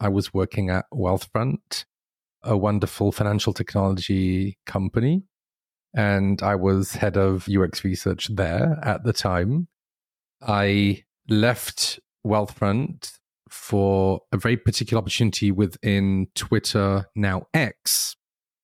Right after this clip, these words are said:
because I was very interested in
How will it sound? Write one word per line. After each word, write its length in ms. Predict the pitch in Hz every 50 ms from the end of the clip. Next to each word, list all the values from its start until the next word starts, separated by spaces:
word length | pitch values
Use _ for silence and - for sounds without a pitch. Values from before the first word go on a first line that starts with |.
| _ _ _ _ _ _ _
because 520 | - - - - 117 110 107 107 98 - - -
I 140 | 110 104 104
was 840 | 104 98 104 104 98 98 98 95 95 98 95 95 - - - - - _ _ _ - 107 107 92 - _ _ _
very 560 | 127 117 117 117 113 110 110 110 107 98 - _ _ -
interested 800 | 107 104 104 - - 107 - - - - 101 95 95 90 - - -
in 340 | 101 95 95 95 95 98